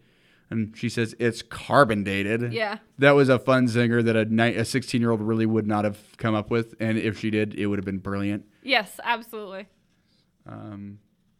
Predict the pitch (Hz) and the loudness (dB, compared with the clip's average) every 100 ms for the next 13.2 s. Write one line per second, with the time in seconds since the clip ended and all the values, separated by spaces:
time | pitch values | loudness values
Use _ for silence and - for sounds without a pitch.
0 | _ _ _ _ _ _ _ 240 269 285 | _ _ _ _ _ _ _ -4 -2 -2
1 | 294 311 269 - 226 220 220 214 214 196 | -4 -4 -4 -4 -6 -6 -6 -6 -8 -8
2 | 196 185 185 175 165 - _ _ _ _ | -8 -8 -10 -14 -14 -20 _ _ _ _
3 | _ _ _ _ _ - 262 320 311 330 | _ _ _ _ _ 2 8 12 12 10
4 | 285 220 165 202 202 151 185 180 165 139 | 6 6 6 6 6 2 0 2 2 2
5 | 151 143 135 131 127 117 120 113 113 - | 0 2 2 0 0 0 2 2 0 -4
6 | _ _ _ - 113 107 107 104 143 _ | _ _ _ -4 -2 0 -2 -4 -8 _
7 | _ _ _ - 123 117 120 120 120 120 | _ _ _ -10 -4 -2 -2 -2 0 0
8 | 117 110 104 107 - 110 107 110 107 107 | 0 0 -2 -4 -4 -2 -2 -2 -2 -2
9 | 107 110 240 202 208 - 185 190 185 143 | -4 0 8 10 8 6 6 8 6 4
10 | 123 254 120 - - 170 175 208 233 233 | 2 2 0 -6 0 4 6 4 4 6
11 | 220 202 165 - 160 151 143 131 - 147 | 8 8 6 2 4 4 4 2 2 0
12 | - - 208 220 214 190 185 - 147 120 | 0 4 4 4 4 4 4 2 0 0
13 | 95 | -2